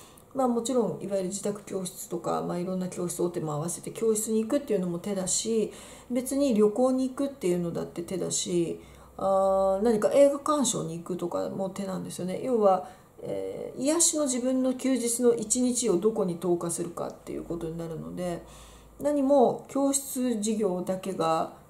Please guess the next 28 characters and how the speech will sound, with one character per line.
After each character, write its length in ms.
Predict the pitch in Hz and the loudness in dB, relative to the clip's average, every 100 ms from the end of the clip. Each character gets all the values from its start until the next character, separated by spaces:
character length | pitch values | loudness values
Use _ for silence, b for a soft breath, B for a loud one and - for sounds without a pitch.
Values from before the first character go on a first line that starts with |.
| - | -10
お 120 | - | -4
金 340 | 202 190 185 | -2 -2 -2
の 220 | 180 185 | -2 -2
奪 320 | 180 180 196 190 | -2 0 2 2
い 160 | 185 | 2
合 60 | 180 | 2
い 100 | 175 | 0
と 120 | 175 | 2
い 120 | 175 180 | 2 2
う 120 | 170 | 2
か、 260 | 151 147 B B | 0 -4 B B
そ 140 | - | 0
の 100 | 220 | 2
人 200 | 220 - | 2 0
が 100 | 175 | -2
行 120 | 160 175 | -2 -2
く 100 | 190 | -4
場 100 | 190 | -2
所 180 | 202 185 | -2 -4
を 20 | |
特 240 | 185 180 | -6 -10
定 180 | - 190 | -6 -4
す 140 | 180 175 | -4 -2
る 80 | |
も 160 | 185 202 | -4 -2
の 60 | 214 | -2
に 140 | 262 | 2
は 340 | 294 220 - | 4 2 0